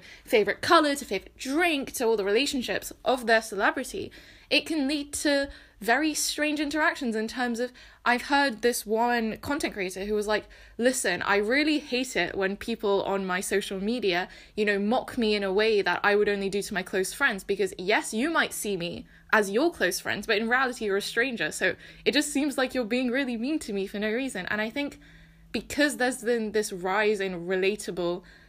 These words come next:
celebrities, people are less and less realizing that the people that these celebrities put out on camera or in public, a lot of the time aren't actually who they are behind the camera.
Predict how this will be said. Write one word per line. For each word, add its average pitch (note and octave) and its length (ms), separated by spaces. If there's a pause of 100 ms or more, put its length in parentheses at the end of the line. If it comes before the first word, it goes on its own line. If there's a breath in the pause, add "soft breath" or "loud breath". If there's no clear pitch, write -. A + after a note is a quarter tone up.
(220 soft breath)
celebrities, G3 760
people C4 360
are G#3+ 80
less A3 280
and G#3 120
less G#3 200
realizing F#3 800
that F#3 260 (300 soft breath)
the G3+ 80
people B3+ 440
that G3 300 (180)
these G#3+ 240
celebrities G3+ 500
put G#3 180
out - 200
on F#3+ 160
camera G3+ 640 (420 soft breath)
or G3 420 (160)
in G3 220
public, B3 640 (560 soft breath)
a A#3+ 60
lot C4+ 180
of C4+ 100
the D4 80
time C4+ 300 (160)
aren't A#3+ 260 (100)
actually A3 640
who A3+ 180
they G3+ 200
are G#3+ 160
behind G3+ 320
the G3 60
camera. - 440